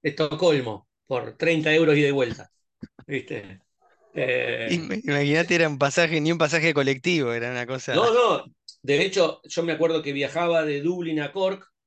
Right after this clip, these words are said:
Speaker 1: para, para cuando iba a Chagas, a Moore Park,
Speaker 2: Sí.
Speaker 1: y por ahí creo que salía, no me acuerdo, salía cuarenta euros el pasaje,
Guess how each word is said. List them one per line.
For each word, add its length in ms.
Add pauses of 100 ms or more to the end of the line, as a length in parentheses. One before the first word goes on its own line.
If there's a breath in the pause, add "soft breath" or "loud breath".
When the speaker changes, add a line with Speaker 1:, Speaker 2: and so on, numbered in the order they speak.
(400)
Speaker 1:
para, 420
para 400
cuando 280
iba 640 (600)
a 440
Chagas, 400
a 80
Moore 260
Park, 360
Speaker 2:
Sí. 420
Speaker 1:
y 160
por 180
ahí 200
creo 140
que 60
salía, 380
no 1120
me 60
acuerdo, 180
salía 480
cuarenta 540
euros 500
el 120
pasaje, 500